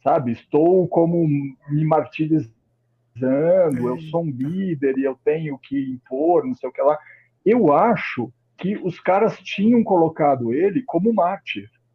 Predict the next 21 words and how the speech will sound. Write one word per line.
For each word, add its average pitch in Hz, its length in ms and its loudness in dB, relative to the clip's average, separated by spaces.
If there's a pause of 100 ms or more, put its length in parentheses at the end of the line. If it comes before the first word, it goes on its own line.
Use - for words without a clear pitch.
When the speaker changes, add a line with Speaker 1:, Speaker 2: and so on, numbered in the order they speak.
(280)
Speaker 1:
Eu 156 180 2
ouvi 156 400 0
uma, 202 340 2
um 160 180 -2
áudio 139 420 0 (100)
do 180 240 -2
Gabeira 135 840 0
dizendo 147 460 -8
que - 100 -14
ele 143 160 -6
tá 180 200 -2
doente, 160 760 -6 (400)
que - 80 -2
ele 147 160 2
tá, 139 300 2
ele 143 140 2
não 143 200 -4
ia 143 180 -4
entrar 131 300 -6
em 131 40 -16
detalhes 123 520 -6